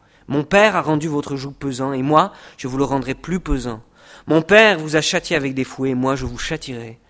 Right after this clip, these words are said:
avec des scorpions. » Ainsi le roi n'écouta point le peuple, car cela fut dirigé par l'Éternel. Amen.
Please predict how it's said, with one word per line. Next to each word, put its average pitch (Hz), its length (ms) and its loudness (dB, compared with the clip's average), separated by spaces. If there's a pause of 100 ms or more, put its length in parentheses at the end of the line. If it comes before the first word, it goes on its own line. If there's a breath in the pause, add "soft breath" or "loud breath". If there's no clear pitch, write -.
(200 soft breath)
avec 123 240 -6
des 123 100 -2
scorpions. » - 520 -8 (220)
Ainsi 135 240 -2
le 175 60 4
roi 147 200 4
n'écouta 139 380 -2
point 175 260 2
le 170 80 2
peuple, 135 380 -2 (480 loud breath)
car 147 220 -2
cela 135 240 0
fut 139 160 -10
dirigé 123 400 -6
par 123 160 0
l'Éternel. 113 640 -12 (440)
Amen. 117 400 -18